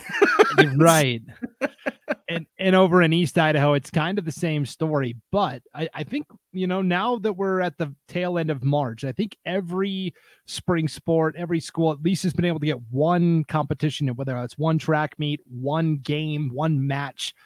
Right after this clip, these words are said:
Speaker 2: something on the table, right?
Speaker 1: And when in doubt, you head to Lewiston like everybody else does, I guess. <laughs> So <laughs>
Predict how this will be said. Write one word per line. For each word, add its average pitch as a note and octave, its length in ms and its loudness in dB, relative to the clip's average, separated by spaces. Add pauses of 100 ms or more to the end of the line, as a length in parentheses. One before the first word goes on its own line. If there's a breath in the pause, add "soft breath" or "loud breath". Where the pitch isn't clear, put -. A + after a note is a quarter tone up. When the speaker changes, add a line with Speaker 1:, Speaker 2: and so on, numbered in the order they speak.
(100)
Speaker 2:
something C#3 840 0 (160)
on B2 160 -6
the A#2 60 -6
table, A2 360 -6
right? C#3+ 260 -6 (240)
Speaker 1:
And D3 260 2
when C3 260 0
in C#3+ 140 2
doubt, C3 280 8
you B2 120 0
head C3+ 180 0
to A#2+ 60 0
Lewiston A2+ 580 -2
like G#2 180 -4
everybody G#2+ 380 0
else G#2 240 0
does, G2 260 -4
I A2 140 -8
guess. - 600 0
<laughs> - 60 -18
So - 440 2 (2250 loud breath)
<laughs> D#3 80 -2